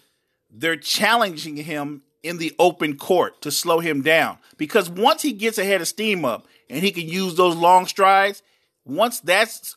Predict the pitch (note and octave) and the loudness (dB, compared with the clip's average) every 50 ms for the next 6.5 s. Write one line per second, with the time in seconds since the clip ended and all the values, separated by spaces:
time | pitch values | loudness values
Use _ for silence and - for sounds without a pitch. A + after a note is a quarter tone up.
0 | _ _ - E3 G3 A3 G#3+ - E3 - F3+ F#3 G3+ G#3+ A3+ A#3 A#3 A3+ _ - | _ _ -4 0 0 0 0 -2 -4 0 2 2 4 2 0 -2 -6 -10 _ -12
1 | E3 - - D#3+ C#3 C3 D3+ D3 B2+ F#2+ - - _ _ _ _ _ _ _ _ | -12 -8 -6 -6 -2 0 0 0 0 -2 -8 -16 _ _ _ _ _ _ _ _
2 | _ _ _ _ _ _ _ _ _ _ _ _ _ _ _ _ _ _ D3+ F#3 | _ _ _ _ _ _ _ _ _ _ _ _ _ _ _ _ _ _ 0 2
3 | G#3+ - - - A3 G#3+ G3+ F#3+ F#3 E3+ E3 F3 E3 D#3 D3 D3 D#3 D#3+ F3 G3 | 2 2 0 2 2 2 2 2 0 2 2 2 2 2 2 2 2 4 4 4
4 | G#3+ A#3 A#3+ B3 B3+ B3+ B3 - - _ _ _ _ _ _ _ _ _ _ _ | 4 4 2 2 -2 -6 -10 -16 -20 _ _ _ _ _ _ _ _ _ _ _
5 | - C#3+ D3+ D3 - - A3 G3 F#3 F#3+ F#3 F3 E3+ D#3+ D#3+ E3 F3 F3 C#3+ C3+ | -6 -4 -4 -4 -2 2 4 4 4 4 2 0 -4 -8 -10 -8 -8 -8 -8 -8
6 | D3+ E3 D#3+ E3 D#3 C#3+ - - - | -6 -6 -6 -6 -6 -8 -10 -14 -18